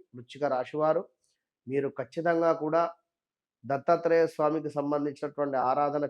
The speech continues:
చేసుకోండి. దత్తాత్రేయ స్వామికి సంబంధించినటువంటి క్షేత్రాలను సందర్శించండి. దత్త స్తవాన్ని చదువుకోండి. అదేవిధంగా మీరు గురువుకు సంబంధించింది మరియు శనికి సంబంధించినటువంటి దానాలు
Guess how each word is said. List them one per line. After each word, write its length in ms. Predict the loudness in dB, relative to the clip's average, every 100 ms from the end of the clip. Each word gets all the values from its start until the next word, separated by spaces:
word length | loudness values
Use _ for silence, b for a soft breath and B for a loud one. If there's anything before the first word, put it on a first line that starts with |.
| -6
చేసుకోండి. 480 | -10 -4 -4 0 -2 -4 _ _ _ _ _
దత్తాత్రేయ 580 | -8 0 2 2 2 2
స్వామికి 400 | 2 0 0 -2
సంబంధించినటువంటి 880 | -2 -2 0 -2 -2 -4 -4 -4 -6
క్షేత్రాలను 680 | -6 -6 -6 -2 -2 0 -4
సందర్శించండి. 840 | -6 -6 -6 -6 -6 -4 0 0 -2 _ _ _ _ _
దత్త 400 | -6 -6 0 0
స్తవాన్ని 580 | 0 0 0 2 2 0
చదువుకోండి. 880 | -4 -2 0 -2 0 0 0 -2 -6 _ -12
అదేవిధంగా 840 | -2 0 0 -2 0 0 0 -2 -10 _ _ _ _ _ _ _ -12
మీరు 580 | 0 6 6 6 4 -2 _ _ _ _ _ _ _ _ _ _ _ _ _ -16
గురువుకు 520 | -4 2 6 6 4
సంబంధించింది 1040 | 0 2 2 2 -2 -4 -6 -2 -2 -4 _ _ _ _ -12
మరియు 540 | -8 -4 0 0 -2 -8
శనికి 380 | -12 -8 -6 -4
సంబంధించినటువంటి 840 | -4 -6 -6 -8 -12 -12 -8 -8
దానాలు 440 | -6 -6 -4 -4